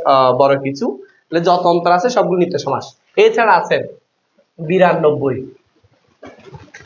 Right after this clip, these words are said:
বিরানব্বই, বিরানব্বই ব্যাস বাক্য হবে দুই ও নব্বই। এবার মনে রাখতে পারো, আমরা, আমরা কারা? আমরা। কাপুরুষ, কি পুরুষ? কাপুরুষ। কেন কাপুরুষ বললাম?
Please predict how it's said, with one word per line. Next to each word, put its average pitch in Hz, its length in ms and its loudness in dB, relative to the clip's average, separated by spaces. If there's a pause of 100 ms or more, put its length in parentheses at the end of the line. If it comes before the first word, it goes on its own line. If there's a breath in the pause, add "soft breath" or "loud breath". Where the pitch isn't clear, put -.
(300)
বিরানব্বই, 170 640 2
বিরানব্বই 185 520 2
ব্যাস 180 280 0
বাক্য 175 240 0
হবে 214 160 4
দুই 175 540 -4
ও 156 200 -2
নব্বই। 110 340 -6 (440)
এবার 226 220 2
মনে 196 200 2
রাখতে - 160 -6
পারো, 131 300 0
আমরা, 180 520 0 (440)
আমরা 165 380 2
কারা? 175 320 2 (240)
আমরা। 127 460 -4 (260)
কাপুরুষ, 202 680 -2
কি 196 160 -6
পুরুষ? 226 500 0
কাপুরুষ। 135 440 0 (440)
কেন 180 200 0
কাপুরুষ 208 360 2
বললাম? 220 580 0